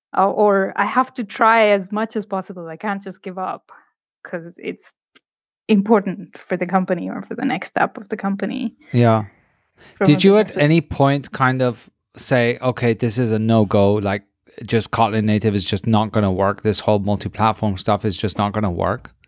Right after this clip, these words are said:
Speaker 1: No.
Speaker 2: Really?
Speaker 1: Actually, no.
Speaker 2: Wow.
Speaker 1: Yeah,
Speaker 2: But
Speaker 1: so there was lots of times where it was like,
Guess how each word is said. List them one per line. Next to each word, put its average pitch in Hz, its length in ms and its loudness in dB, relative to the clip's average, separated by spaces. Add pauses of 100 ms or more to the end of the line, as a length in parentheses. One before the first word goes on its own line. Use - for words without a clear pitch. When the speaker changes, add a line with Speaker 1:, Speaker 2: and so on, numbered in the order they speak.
(1800)
Speaker 1:
No. 233 480 2 (340)
Speaker 2:
Really? 123 260 0
Speaker 1:
Actually, 233 400 -8 (380)
no. 196 580 -6
Speaker 2:
Wow. 127 360 -10 (1600)
Speaker 1:
Yeah, 285 180 2
Speaker 2:
But 247 60 -4
Speaker 1:
so 311 100 -2
there 392 120 4
was 453 220 4
lots 262 400 2
of 277 100 -10
times 269 400 -2
where 240 140 0
it 226 60 2
was 220 200 0
like, 202 360 -8